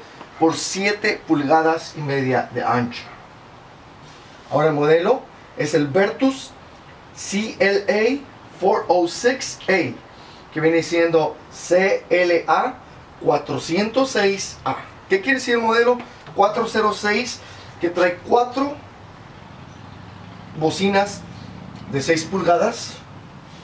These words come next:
y arriba viene el, el tweeter que viene midiendo pulgada y media. So, el tweeter es impresionante, es grandísimo. Esta es la medida, cuarenta y cinco pulgadas por siete y media. Ahora,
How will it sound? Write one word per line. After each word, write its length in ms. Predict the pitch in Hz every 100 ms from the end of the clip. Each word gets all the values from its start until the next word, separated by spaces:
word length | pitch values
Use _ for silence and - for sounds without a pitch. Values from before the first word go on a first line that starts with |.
| - - -
y 100 | 147
arriba 460 | 147 185 208 214 - -
viene 420 | 151 165 175 185 -
el, 400 | - 156 190 208 214 - - - - - - - - - - -
el 160 | 160
tweeter 380 | 160 220 202 202 - - - - - - -
que 100 | 151
viene 360 | 165 175 175 165 -
midiendo 540 | 143 143 147 151 160 160
pulgada 640 | - 147 131 143 143 -
y 80 | 135
media. 340 | 131 110 107 98
So, 200 | 120 123
el 100 | 120
tweeter 320 | 175 180 185
es 260 | 147 147 - - - - -
impresionante, 1040 | 170 175 - 165 165 151 135 127 135 127
es 100 | 117
grandísimo. 720 | 139 123 143 - 185 214 247 - - - - - - - - - - - - - - - -
Esta 200 | 147 170
es 40 |
la 80 | 160
medida, 400 | 147 170 170 - - - -
cuarenta 280 | 160 160 160
y 20 |
cinco 280 | 202 240 269
pulgadas 440 | 240 196 208 208
por 180 | - 156
siete 360 | - 175 170 170
y 60 |
media. 340 | 160 135 123 123
Ahora, 300 | 139 175 -